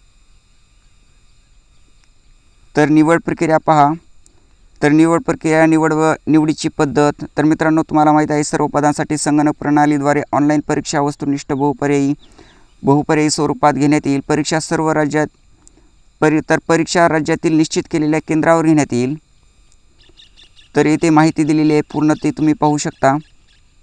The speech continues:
तर निवड सूचीची कालमर्यादा, परीक्षेचे स्वरूप पहा. तर परीक्ष-, परीक्षेचे स्वरूप बहुपर्यायी वस्तुनिष्ठ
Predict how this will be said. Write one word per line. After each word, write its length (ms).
तर 80
निवड 300
सूचीची 500
कालमर्यादा, 640
परीक्षेचे 500
स्वरूप 420
पहा. 240
तर 60
परीक्ष-, 420
परीक्षेचे 420
स्वरूप 380
बहुपर्यायी 720
वस्तुनिष्ठ 580